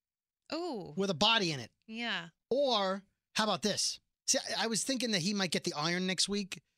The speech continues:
Speaker 2: 'cause we
Speaker 1: <gasps>
Speaker 2: talked about someone gets the iron. And then if you iron both sides of his face, you could have a different actor play Heath.
Speaker 1: <laughs> That's terrible.
Speaker 2: It happens in soap operas all the
Speaker 1: Oh,
Speaker 2: time.
Speaker 1: my God. But then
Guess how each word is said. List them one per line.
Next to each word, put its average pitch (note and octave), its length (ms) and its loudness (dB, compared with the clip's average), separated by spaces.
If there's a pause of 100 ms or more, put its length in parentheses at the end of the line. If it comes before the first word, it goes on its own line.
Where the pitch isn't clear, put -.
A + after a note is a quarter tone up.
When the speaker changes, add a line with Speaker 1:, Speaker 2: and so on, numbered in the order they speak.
(140)
Speaker 2:
'cause D#4+ 160 2
we E3 60 2
Speaker 1:
<gasps> - 0 -
Speaker 2:
talked F#3 280 0
about F3+ 220 0
someone F3+ 260 2
gets E3+ 200 0
the F3 100 -2
iron. E3+ 420 0 (300)
And F3 100 4
then G#3+ 120 4
if D#3+ 100 0
you G3 160 0
iron G#3 240 4
both G#3+ 220 0
sides E3+ 260 2
of C#3+ 60 -2
his C#3+ 120 2
face, D#3+ 320 0
you F3+ 60 -4
could F3 80 2
have E3+ 80 0
a E3+ 60 0
different G3 340 2
actor F#3+ 280 2
play E3 200 -2
Heath. E3+ 380 -2 (100)
Speaker 1:
<laughs> - 120 -20
That's - 480 0
terrible. G3 560 -4 (960)
Speaker 2:
It A3 120 2
happens B3 360 2
in B3 80 2
soap C4+ 280 2
operas G3+ 280 0
all G#3+ 100 2
the G#3+ 60 0
Speaker 1:
Oh, - 40 0
Speaker 2:
time. A3+ 300 2
Speaker 1:
my B3 140 0
God. B3 600 -4
But C#4 200 0
then F#4 80 4